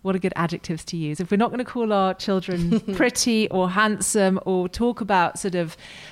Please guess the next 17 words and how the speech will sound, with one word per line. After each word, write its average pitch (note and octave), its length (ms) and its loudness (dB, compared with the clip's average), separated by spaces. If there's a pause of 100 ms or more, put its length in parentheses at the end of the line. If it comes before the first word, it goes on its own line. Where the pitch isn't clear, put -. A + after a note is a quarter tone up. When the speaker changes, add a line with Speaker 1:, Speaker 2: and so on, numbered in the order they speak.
Speaker 1:
their F#3 260 0
looks, F#3+ 600 0
what, G#3+ 260 0
what A3 220 0
adjectives F#3+ 560 -4
are E3 60 -6
we E3+ 80 -6
gonna E3 180 -6
use, D3+ 680 -4 (120)
uh, D#3 220 -4
instead? D3+ 520 -6 (220)
Speaker 2:
Okay, D#3+ 480 -10
um, F3 320 -8 (680)
creativity, E3+ 840 -12 (1300)
good G3+ 180 -10
judgment, D3+ 720 -14 (1500)
um, D3 480 -14